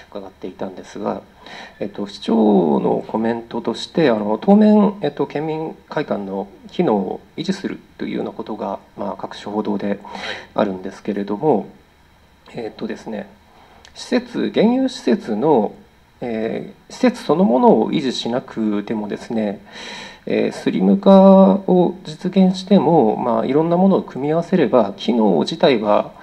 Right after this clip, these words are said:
Speaker 1: 維持できるんじゃないかと、ちょっと私考えまして、えーっと、機能を維持するっていうことイコール施設の維持ではないのでは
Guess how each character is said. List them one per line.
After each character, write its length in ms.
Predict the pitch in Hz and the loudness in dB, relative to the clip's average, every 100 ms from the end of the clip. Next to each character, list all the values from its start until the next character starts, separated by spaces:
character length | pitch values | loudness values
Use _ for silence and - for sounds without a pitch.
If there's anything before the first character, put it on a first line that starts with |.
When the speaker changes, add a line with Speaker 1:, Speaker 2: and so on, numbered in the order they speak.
| - - - - | -16 -16 -16 -6
Speaker 1:
維 100 | - | -4
持 80 | 110 | -2
で 120 | 101 | -2
き 80 | 101 | 0
る 100 | 123 | 0
ん 60 | |
じ 80 | 101 | 0
ゃ 40 | 98 | 0
な 120 | 98 | -2
い 60 | |
か 120 | 98 104 | -2 -6
と、 100 | - | -6
ち 80 | |
ょ 20 | - | -6
っ 20 | |
と 80 | 104 | -6
私 200 | 107 - | -6 -6
考 260 | - 107 110 | -6 -4 -4
え 60 | |
ま 120 | 107 | -6
し 120 | 104 - | -10 -4
て、 340 | 123 110 104 - | -2 0 -2 -8
え 200 | 127 110 | -6 -6
ー 40 | |
っ 20 | |
と、 500 | - 117 117 117 - - - - - - - _ _ | -6 -4 -2 -2 -4 -10 -20 -20 -20 -20 -20 _ _
機 120 | - | 2
能 100 | 277 | 6
を 220 | 220 110 120 | 6 6 4
維 100 | 185 | 2
持 120 | 135 | 2
す 140 | - | -2
る 80 | 120 | -4
っ 40 | |
て 200 | - - | -4 -2
い 60 | 113 | 0
う 60 | 110 | 0
こ 120 | 123 | 0
と 260 | 135 131 | 2 2
イ 120 | 123 127 | 2 -2
コ 260 | - 190 | 2 4
ー 240 | 185 220 117 | 6 6 6
ル 80 | |
施 60 | - | 2
設 260 | - 165 110 | 0 2 0
の 140 | 107 | 0
維 100 | 123 | 0
持 320 | 123 98 104 | -2 -4 -6
で 120 | - 160 | 2 2
は 100 | 101 | 4
な 160 | 127 | 6
い 60 | 180 | 6
の 120 | 110 | 4
で 80 | 190 | 2
は 280 | 98 - | -2 -4